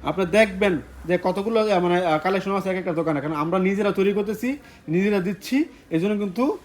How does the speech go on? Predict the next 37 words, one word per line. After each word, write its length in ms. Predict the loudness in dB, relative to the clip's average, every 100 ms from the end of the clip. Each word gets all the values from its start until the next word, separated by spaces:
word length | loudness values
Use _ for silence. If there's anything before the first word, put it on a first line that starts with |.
| -12
আপনাদেরকে 420 | -8 -4 -2 -2 2
ভালো 240 | 4 6
ভালো 200 | 6 2
কালেকশন 280 | 2 0 -2
দিয়ে 260 | 6 6
দিতে 200 | 6 0
পারতেছি 440 | 0 0 0 2 0 -4 -8
এবং, 220 | -2 0
আহ, 120 | 0 -2
কম 220 | 0 2 2
রেটে, 320 | 4 6 6
আহ, 140 | 4
দিব 220 | 4 4
ইনশাল্লাহ। 440 | 4 2 -2 -2 -4 -8 -20 -2
চ্যালেঞ্জিং 400 | 2 4 4 2
একটা 180 | 2 2
প্রাইস, 260 | 4 4 2
আজকে 240 | 2 4
যে 100 | 4
প্রাইসটা 280 | 4 2 2
দিব 140 | 2
আপনাদেরকে 420 | 2 0 0 0 0 -12 -4
সবগুলো 320 | 0 4 4
হচ্ছে 120 | 4
চ্যালেঞ্জিং 380 | 2 2 4 2
প্রাইস। 260 | 2 0 -2
সব 320 | 2 2 4
জমজম, 380 | 4 6 4 2 -6 -20 -16 2
যা 160 | 6 8
দেখতেছেন 400 | 6 6 4 4
এখানে, 300 | 6 2 0 -8 -20 0
যা 180 | 4 6
দেখতেছেন 340 | 6 4 2
সব 240 | 4 6
হচ্ছে 160 | 6 4
জমজমের 440 | 4 4 4 2
কালেকশন। 380 | 4 2 2 -2